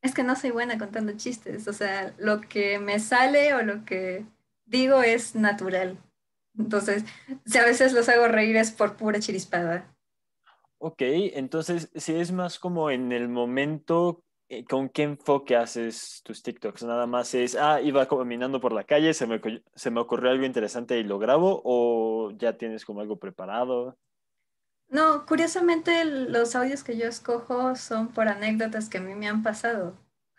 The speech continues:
Speaker 2: Ok.
Speaker 1: Por muy extraño que parezca. Entonces, me acuerdo de ese momento y lo imito.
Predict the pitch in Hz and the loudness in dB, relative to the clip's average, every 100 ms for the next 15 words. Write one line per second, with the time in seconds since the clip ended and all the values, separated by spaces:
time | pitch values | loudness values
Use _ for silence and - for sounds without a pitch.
0 | _ - - 185 214 196 196 208 220 233 | _ -20 -14 0 4 4 2 -2 -2 -2
1 | 220 208 - 208 220 202 185 180 196 214 | -6 -8 -2 0 2 0 -2 -4 -6 -6
2 | - 180 _ _ _ _ _ - 202 214 | -16 -20 _ _ _ _ _ -12 -2 2
3 | 214 220 208 202 208 - 220 220 226 226 | 2 2 2 0 -2 -4 0 2 4 4
4 | 240 233 226 233 226 220 220 220 214 208 | 6 4 2 -2 0 2 2 2 0 -2
5 | 208 202 180 180 175 196 302 523 - 349 | -2 -6 -10 -8 -4 -2 0 0 2 0